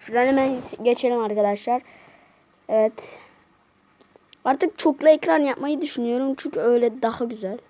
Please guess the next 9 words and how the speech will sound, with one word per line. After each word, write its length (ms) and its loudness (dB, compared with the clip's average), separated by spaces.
Reklam. 420 2
Arkadaşlar 520 2
olmazsa 580 6
olmazı. 380 -4
Reklam 500 -4
ya. 180 -10
Dur 240 0
ana. 280 4
Başladık. 460 2